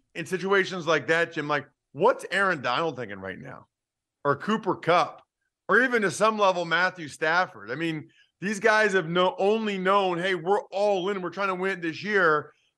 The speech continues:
And now they're part of kind of a, a rebuild, which, by the way, the Dolphins are the exact opposite.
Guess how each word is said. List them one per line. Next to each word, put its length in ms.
And 160
now 340
they're 200
part 320
of 200
kind 220
of 140
a, 260
a 100
rebuild, 640
which, 200
by 140
the 100
way, 300
the 160
Dolphins 480
are 60
the 100
exact 320
opposite. 500